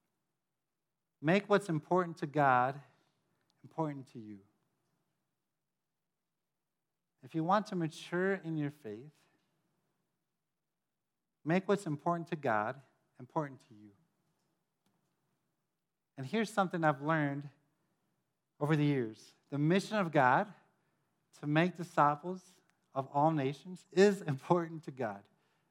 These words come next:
Absolutely. And his church healthy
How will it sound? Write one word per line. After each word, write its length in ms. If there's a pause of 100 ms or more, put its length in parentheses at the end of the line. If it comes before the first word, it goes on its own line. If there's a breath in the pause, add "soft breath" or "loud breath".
(120)
Absolutely. 720 (1500)
And 420 (100)
his 200
church 500 (300 soft breath)
healthy 680